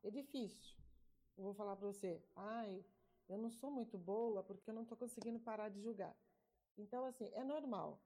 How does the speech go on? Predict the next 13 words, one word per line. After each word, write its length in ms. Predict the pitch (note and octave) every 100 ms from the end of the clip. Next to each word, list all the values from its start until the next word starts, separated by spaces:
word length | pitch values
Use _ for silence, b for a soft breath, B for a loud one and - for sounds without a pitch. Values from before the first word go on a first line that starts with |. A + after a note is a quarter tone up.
| -
É, 340 | G3+ A3+ -
é 60 | C4
um, 280 | C#4 C#4+ A#3+
é 120 | A#3+
um 340 | B3+ C4+ B3+ A#3+ A#3 -
exercício 600 | A#3 B3 B3 C#4+ C#4+ C4+
que 120 | -
você, 220 | A#3+ A#3+
é 80 | -
artesanal, 680 | A3+ A#3 B3+ C4 A3+ F#3+ F#3+
como 200 | G3+ F#3
eu 60 |
disse, 380 | F#3 - - -